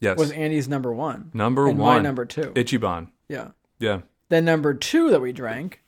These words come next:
Speaker 2: was my number one.
Speaker 1: Yeah.
Speaker 2: And Andy's number four.
Speaker 1: Yeah.
Speaker 2: We both had black and yellow as three.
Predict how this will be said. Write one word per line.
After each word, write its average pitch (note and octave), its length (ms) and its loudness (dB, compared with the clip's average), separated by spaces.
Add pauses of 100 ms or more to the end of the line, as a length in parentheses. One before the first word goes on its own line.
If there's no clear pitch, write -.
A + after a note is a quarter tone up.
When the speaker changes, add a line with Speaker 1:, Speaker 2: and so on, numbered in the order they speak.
(140)
Speaker 2:
was C#3+ 160 -2
my D#3+ 240 4
number B2+ 280 -2
one. - 460 -16
Speaker 1:
Yeah. A2+ 180 2
Speaker 2:
And G#2 100 -4
Andy's D#3 260 0
number C#3 240 -6
four. - 480 -6 (100)
Speaker 1:
Yeah. B2+ 220 0 (260)
Speaker 2:
We D#3+ 140 4
both E3+ 260 4
had F3+ 180 2
black C#3+ 400 0
and E3 120 -6
yellow B2+ 240 -2
as D3 180 -8
three. D#3+ 300 -10